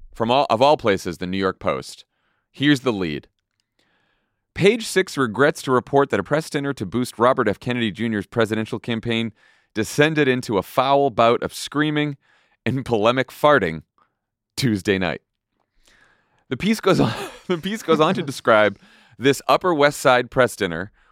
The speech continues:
where a guest asked Kennedy, who is, you know, environmental activist turned anti-vaccine activist, uh, and they asked him about climate change.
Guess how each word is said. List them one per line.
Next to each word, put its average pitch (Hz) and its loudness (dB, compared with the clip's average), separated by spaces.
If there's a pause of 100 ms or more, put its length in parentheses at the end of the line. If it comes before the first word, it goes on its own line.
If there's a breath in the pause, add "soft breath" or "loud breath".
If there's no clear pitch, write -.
where 127 2
a 107 -4
guest 131 -2 (220)
asked 113 0
Kennedy, 101 -4 (560)
who 104 -2
is, 92 -6 (300)
you 104 -10
know, 85 -6
environmental 104 -2
activist 98 -2
turned 92 -6
anti-vaccine 90 -4
activist, 76 -10 (360 soft breath)
uh, 107 2
and 110 -4
they 110 0
asked 110 -2
him 113 -8
about 98 -2
climate 110 -2
change. 64 -10